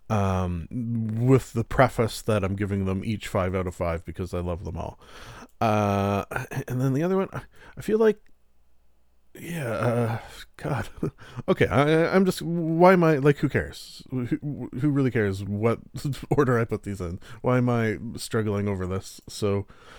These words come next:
hard? It really means nothing. Uh, so I'm going to go to The Two Towers. Yeah, okay, I, I'm gonna go to The Two Towers is my favorite, and then, uh, uh, um,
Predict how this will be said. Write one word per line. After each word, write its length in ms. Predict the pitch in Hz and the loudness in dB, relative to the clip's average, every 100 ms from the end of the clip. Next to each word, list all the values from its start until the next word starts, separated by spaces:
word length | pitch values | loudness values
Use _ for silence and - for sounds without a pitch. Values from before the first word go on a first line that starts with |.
| - - | -10 -4
hard? 320 | 95 90 90 | -2 -2 -2
It 140 | 113 | -4
really 280 | 104 107 95 | 0 0 0
means 340 | 92 98 98 160 | 0 -2 -2 0
nothing. 360 | 156 160 151 | 2 2 0
Uh, 320 | 135 131 131 | 2 2 2
so 360 | 131 160 147 143 | 2 4 6 6
I'm 140 | 131 127 | 4 2
going 240 | 127 - | 2 0
to 140 | - | -6
go 200 | 127 131 | 0 0
to 60 | 123 | 2
The 100 | 123 | 0
Two 260 | - 165 147 | 0 2 2
Towers. 720 | 139 127 120 123 120 - - - - - - - - | 4 4 6 4 0 -4 -16 -20 -20 -20 -20 -20 -8
Yeah, 300 | 131 101 98 - - | -2 0 0 -2 -2
okay, 340 | 147 98 90 | 2 2 4
I, 260 | 113 135 156 | 4 4 4
I'm 60 | |
gonna 140 | 156 147 | 4 6
go 140 | 147 | 8
to 60 | 135 | 6
The 80 | 123 | 4
Two 240 | - 151 | 2 0
Towers 520 | - 135 135 131 123 | 4 4 4 4 0
is 180 | 113 107 | -4 -4
my 160 | 101 101 | -2 -2
favorite, 640 | 139 139 139 139 - - - - - | 0 0 2 0 -2 -14 -20 -20 -10
and 140 | 107 104 | -4 0
then, 220 | 104 101 | 0 0
uh, 480 | 101 - 98 90 - | 0 -2 -4 -4 -6
uh, 40 | |
um, 460 | 104 90 85 85 | -6 -4 -6 -8